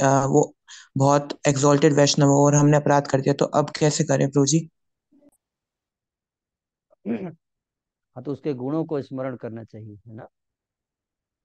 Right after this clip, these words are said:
Speaker 2: उसके गुणों को स्मरण करने से, उसकी अच्छी चीजों को, उसको, उसका गुणगान करने से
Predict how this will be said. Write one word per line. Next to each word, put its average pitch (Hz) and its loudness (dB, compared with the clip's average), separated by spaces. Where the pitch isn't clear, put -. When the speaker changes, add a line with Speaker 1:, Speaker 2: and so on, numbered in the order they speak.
Speaker 2:
उसके - -16
गुणों 127 -10
को 139 -8
स्मरण 127 -12
करने 123 -14
से, - -14
उसकी 120 -14
अच्छी 120 -10
चीजों 123 -14
को, 127 -14
उसको, 120 -18
उसका - -20
गुणगान 120 -14
करने 113 -18
से - -20